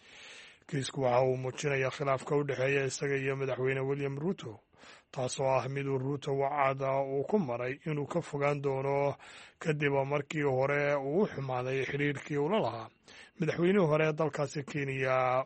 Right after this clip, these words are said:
Uhuru Kenyatta. Madaxweyne ku-xigeenka Kenya ayaa sheegay inuu aaminsan yahay in habka xilka qaadistu uu, uu, uu u danaynayo Ruto, waxaana uu ka codsaday sharci dejintu in ay go'aankoodaasi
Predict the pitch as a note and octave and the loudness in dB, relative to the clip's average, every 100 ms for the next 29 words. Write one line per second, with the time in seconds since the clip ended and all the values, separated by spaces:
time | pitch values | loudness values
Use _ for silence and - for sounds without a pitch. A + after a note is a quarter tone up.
0 | - C#3 C3+ C#3 C3+ B2+ - C3 B2 C3 | -2 -2 0 0 0 -2 -4 -4 0 -2
1 | - B2+ A2+ _ _ _ _ _ - - | -2 -6 -6 _ _ _ _ _ -20 -20
2 | - - - - B2 A#2+ B2 A#2+ C3+ C3+ | -20 -20 -16 -6 -2 -2 -2 0 0 -2
3 | C3 C#3+ C#3 C#3 C3+ C3+ C#3 C3 D3 C3 | -2 0 0 2 2 2 0 -2 -2 0
4 | C#3 C#3+ C#3+ D3 C3+ C3+ C3 G#3 E3+ A#2 | 0 0 -2 -2 -2 -4 -2 0 0 -2
5 | A#2+ C3+ D3 C#3+ C#3 C3+ C3 C3+ - C3+ | -6 -6 -4 -4 -2 -2 0 -2 -2 0
6 | C3 B2+ C3 C#3 C3+ C#3+ - - C#3 C3+ | 0 -2 -2 0 0 -2 -6 -6 -2 -2
7 | C3+ C#3 C#3 C#3 C3+ - - - - - | 2 4 4 4 0 -6 -20 -20 -20 -20
8 | _ _ E3+ D3 C#3+ D3 D3 _ _ _ | _ _ -4 -2 -2 -4 -8 _ _ _
9 | _ - D#3+ G#3 F3 E3 F3 G3 D3 D3 | _ -2 4 4 4 4 6 4 4 2
10 | F3+ A3 B2+ G#2+ _ - - - C#3 C#3 | 2 -2 -4 -12 _ -20 -16 -6 0 2
11 | C3 B2+ B2+ D#3+ C#3+ C3 C#3+ C#3 C3 C#3 | 2 0 0 2 2 2 0 0 -2 -2
12 | C3+ C#3 C3 D#3 - D3+ C#3+ D3+ D3 C#3 | -2 -4 -4 -4 -4 -4 -4 -2 0 -2
13 | C#3 D3+ D3+ C#3+ D3+ D3 C#3 C3+ - | -2 -2 -2 -2 0 2 0 -2 -4